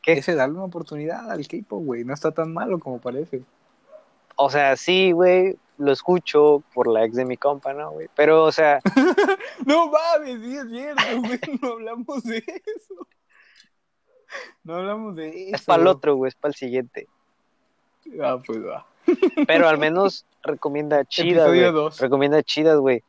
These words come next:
Speaker 1: No como la anterior,
Speaker 2: Sí.
Speaker 1: güey, que era como de... Ah, sí, güey.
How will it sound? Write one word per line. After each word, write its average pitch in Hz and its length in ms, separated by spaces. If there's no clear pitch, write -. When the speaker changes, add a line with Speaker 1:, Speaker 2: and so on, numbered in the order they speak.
Speaker 1:
No 127 100
como 143 300
la 135 100
anterior, 139 380
Speaker 2:
Sí. 147 40
Speaker 1:
güey, 151 200
que 131 220
era 135 260
como 117 300
de... 104 260
Ah, 160 300
sí, 165 200
güey. 147 200